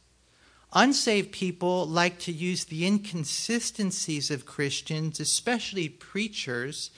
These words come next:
as an excuse for rejecting Jesus Christ. Paul was careful not to do anything that would put a stumbling block in the way of either sinners or saints. He did not want the ministry to be discredited in any way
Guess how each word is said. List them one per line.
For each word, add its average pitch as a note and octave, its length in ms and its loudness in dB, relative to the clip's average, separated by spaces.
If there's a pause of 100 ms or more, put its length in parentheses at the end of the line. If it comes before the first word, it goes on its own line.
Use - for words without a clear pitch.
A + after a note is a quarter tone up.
(460)
as F3+ 200 8
an F#3 80 2
excuse G#3 480 0
for F#3+ 140 -2
rejecting E3 600 0
Jesus D3 400 -4
Christ. - 760 -8 (720)
Paul B3 240 10
was A#3+ 180 2
careful G#3 520 2
not G3 460 6
to A3 100 -2
do F#3+ 260 0
anything G3+ 600 2
that F3 140 2
would D#3+ 160 0
put F#3 140 -2
a D#3 60 0
stumbling G3+ 680 2
block E3 360 2
in D#3+ 100 -2
the D3+ 80 -4
way D#3 200 2
of D3+ 120 -2
either D3+ 240 -2
sinners G#3+ 600 -2
or C3 100 -4
saints. F3 760 -4 (520)
He F#3 120 -2
did G#3+ 260 0
not A3+ 240 4
want F3+ 320 2
the D#3+ 100 -2
ministry F3+ 600 0
to E3+ 160 -6
be D#3+ 180 -6
discredited D#3+ 1080 -4
in C#3 240 -4
any D#3+ 300 -2
way B2 540 -4